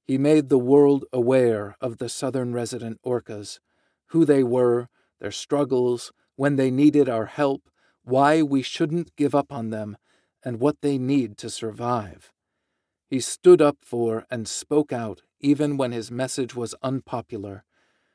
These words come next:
We celebrate Ken's achievements, his legacy, and promise to continue his work. And now,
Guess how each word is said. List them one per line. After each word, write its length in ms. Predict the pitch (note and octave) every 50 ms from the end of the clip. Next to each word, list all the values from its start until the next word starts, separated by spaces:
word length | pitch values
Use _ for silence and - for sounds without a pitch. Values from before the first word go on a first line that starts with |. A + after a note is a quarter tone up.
| _ _ _ _ -
We 140 | B2+ C3 C#3
celebrate 800 | C3 - - - - C#3+ C3+ B2+ B2 G#2 - A2 A2 G#2+ F#2+ - _ _ _ _
Ken's 420 | - C#3+ C3+ B2 A#2 A2+ A2 -
achievements, 800 | A#2+ G#2+ - - - B2+ A2+ G#2 - G#2+ G2+ F#2+ F#2+ - - - - _ _ _ _ _ _ -
his 200 | C3+ B2 A2 A2
legacy, 760 | A2 B2 C#3+ D3 C3+ C#3 C3 - - C#3 B2+ A2+ A#2 A2+ A2+ _ _ _ _ _ _
and 220 | - B2 A#2+ A2+ - _
promise 640 | - - - D#3+ D3+ D3 D3+ D3+ C#3+ - - - - _ _
to 160 | - - B2
continue 880 | - - C#3 A2 G#2+ - - - - E3 D3 B2+ A2 G2+ F2+ E2+ D#2+ - _ _
his 240 | - B2+ A2+ A2+
work. 320 | - A#2+ A#2 G#2+ F2 - _ _ _ _ _ _ _ _ _ _ _ _ _ _ _ _ _ _ _ _ _ _ _ _ _ _ _ _ _ _ _ _ _ _ _ _ _ _ _ _ _ _ _ _ _ _ _ _ _ _ _ _ _ _ _
And 280 | - C3+ C#3 C#3+ B2+ B2+
now, 540 | D3+ F#3 G3 E3 C#3+ B2+ B2 D3 F3+ G3